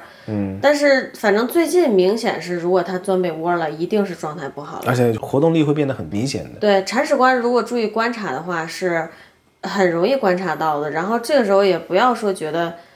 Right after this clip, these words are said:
Speaker 2: 麻烦医生啊，说，“哎，你说这俩人怎么天天跑医院？”这些都不要想，就带他及时就医。只要及时就医看好了，他恢复的是很快的。猫猫的恢复力真的还是很强的。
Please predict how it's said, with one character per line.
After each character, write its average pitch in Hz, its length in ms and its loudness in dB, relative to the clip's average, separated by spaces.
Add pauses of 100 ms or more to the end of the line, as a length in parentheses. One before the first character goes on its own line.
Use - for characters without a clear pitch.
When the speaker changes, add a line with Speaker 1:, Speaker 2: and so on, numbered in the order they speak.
(280)
Speaker 2:
麻 180 280 2
烦 196 280 2
医 202 80 2
生 220 280 2
啊， 180 240 2
说 202 140 -4
，“哎， 339 60 0
你 427 200 2
说 403 120 2
这 381 100 0
俩 269 160 6
人 311 80 2
怎 285 80 -2
么 196 80 0
天 233 100 -8
天 339 140 0
跑 175 180 -8
医 151 80 -6
院？” 165 360 -4
这 269 160 0
些 294 120 -2
都 302 140 -2
不 294 140 0
要 208 180 4
想， 156 320 -8
就 220 100 -8
带 233 160 0
他 202 140 0
及 196 220 -4
时 190 180 -4
就 185 240 2
医。 175 260 2 (360)
只 214 100 0
要 254 140 8
及 247 180 0
时 285 180 -2
就 254 160 2
医 240 140 2
看 285 240 -4
好 202 220 -6
了， 120 100 -4
他 214 180 -6
恢 247 220 0
复 247 140 -4
的 190 120 2
是 190 140 -6
很 185 260 -6
快 226 300 2
的。 151 100 0
猫 202 140 0
猫 254 160 4
的 208 100 2
恢 214 200 -2
复 208 100 -8
力 165 160 -2
真 196 160 -2
的 190 80 -2
还 170 140 -6
是 180 80 -6
很 180 200 -8
强 - 280 -12
的。 147 120 -4